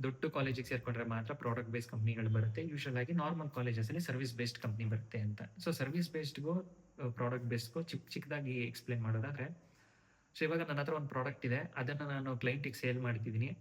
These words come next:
So ಅಂದ್ರೆ ಇವಾಗ ನನ್ನ ಹತ್ರ ಒಂದು ಶರ್ಟ್ ನಾನೇ ಪ್ರಿಪೇರ್ ಮಾಡಿ ಸೇಲ್ ಮಾಡ್ತಿದ್ದೀನಿ. So ನಾನು ಪ್ರಾಡಕ್ಟ್ ಬೇಸ್ಡ್ ಕಂಪನಿ ಅಂತ. ಸರ್ವಿಸ್ ಬೇಸ್ಡ್ ಕಂಪನಿ ಅಂದ್ರೆ ಏನಾಗುತ್ತೆ, ಅಲ್ಲಿ ಯಾರೋ ಶರ್ಟ್ ರೆಡಿ ಮಾಡ್ತಿರ್ತಾರೆ. So ನಾನೇನ್ ಮಾಡ್ತೀನಿ, ಒಂದ್ ಇಬ್ರನ್ನ ಹೈರ್ ಮಾಡ್ತೀನಿ,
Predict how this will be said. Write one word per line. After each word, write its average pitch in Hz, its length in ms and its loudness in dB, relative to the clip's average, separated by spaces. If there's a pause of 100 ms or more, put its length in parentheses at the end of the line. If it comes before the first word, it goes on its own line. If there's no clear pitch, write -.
(100)
So - 40 -2
ಅಂದ್ರೆ 127 180 0
ಇವಾಗ 123 120 0
ನನ್ನ 117 140 -2
ಹತ್ರ 117 140 -2
ಒಂದು 120 140 0
ಶರ್ಟ್ 123 340 2 (100)
ನಾನೇ 120 260 2
ಪ್ರಿಪೇರ್ 120 360 -2
ಮಾಡಿ 120 300 0
ಸೇಲ್ 120 220 0
ಮಾಡ್ತಿದ್ದೀನಿ. 120 420 -2
So 139 220 -2
ನಾನು 127 240 -2
ಪ್ರಾಡಕ್ಟ್ 117 360 0
ಬೇಸ್ಡ್ 113 220 0
ಕಂಪನಿ 110 340 2
ಅಂತ. 107 180 0 (600)
ಸರ್ವಿಸ್ 170 300 2
ಬೇಸ್ಡ್ 175 300 0
ಕಂಪನಿ 151 280 -2
ಅಂದ್ರೆ 143 180 -2
ಏನಾಗುತ್ತೆ, 131 400 -2
ಅಲ್ಲಿ 143 440 0
ಯಾರೋ 131 420 0
ಶರ್ಟ್ 123 300 0
ರೆಡಿ 120 160 4
ಮಾಡ್ತಿರ್ತಾರೆ. 113 840 0 (520)
So 143 100 0
ನಾನೇನ್ 156 280 2
ಮಾಡ್ತೀನಿ, 156 360 -2
ಒಂದ್ 139 100 0
ಇಬ್ರನ್ನ 139 260 -2
ಹೈರ್ 123 300 2
ಮಾಡ್ತೀನಿ, 120 520 0